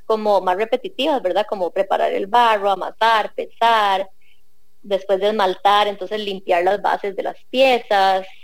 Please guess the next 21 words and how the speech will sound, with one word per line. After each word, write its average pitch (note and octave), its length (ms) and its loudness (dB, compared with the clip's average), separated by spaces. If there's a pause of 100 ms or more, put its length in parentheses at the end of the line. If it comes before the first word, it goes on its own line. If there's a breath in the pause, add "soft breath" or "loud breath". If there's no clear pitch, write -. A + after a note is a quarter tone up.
(160)
em, G#3 840 -10 (320)
etcétera. G3 560 -2 (640 loud breath)
Y A#3 240 0
también G#3 1000 2
ya A#3+ 260 2
cuando C4 300 2
er-, A#3+ 240 2
cuando G3+ 220 -4
empezaron F#3 380 -2
a B3+ 60 2
llegar A#3+ 340 2
pedidos C4+ 380 4
grandes, B3+ 460 -2
yo, A3+ 140 0 (120)
yo G#3 140 -6
siempre B3+ 260 -4
a E4 40 -12
todo D4+ 180 4
le D4+ 100 2
dije C#4+ 220 0
que A#3 180 -2